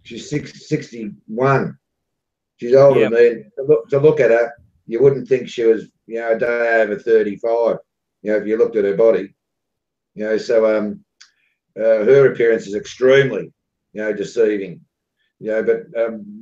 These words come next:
Speaker 1: not many, you know, you know, keep, keep themselves in trim and check like she, you know, she does. You know, she's,
Speaker 2: Now,
Speaker 1: uh,
Speaker 2: Johnny,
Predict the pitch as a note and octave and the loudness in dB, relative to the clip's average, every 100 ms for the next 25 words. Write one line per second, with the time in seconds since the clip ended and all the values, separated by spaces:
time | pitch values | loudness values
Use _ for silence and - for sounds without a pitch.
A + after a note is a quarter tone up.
0 | A#2 C3+ B2+ B2 B2 B2+ G2+ E2 _ _ | -4 -2 -2 -4 -4 -4 -6 -10 _ _
1 | - G#2+ A2 G#2+ G2+ G#2+ G#2+ - A#2 A2+ | -14 -8 -4 -2 -4 -6 -6 -2 2 2
2 | - - F2 A#2+ A2+ G#2 - A#2 G#2 F#2+ | 0 -12 -2 0 0 -4 0 0 0 -2
3 | G#2 F2+ - _ _ _ _ B2 A2+ G#2 | -6 -8 -14 _ _ _ _ 2 2 0
4 | F2+ - A#2 - A2 G#2 - A#2 A2+ G#2+ | -2 2 2 4 2 2 0 0 0 0
5 | G#2 G#2+ - A#2 A#2+ G2+ E2+ - _ _ | -6 -6 -2 0 2 0 -2 -10 _ _
6 | _ _ _ - G2 G#2 - - A2+ G3+ | _ _ _ -12 -2 -2 -2 -4 -4 0
7 | G3+ A3+ A3 | 4 4 4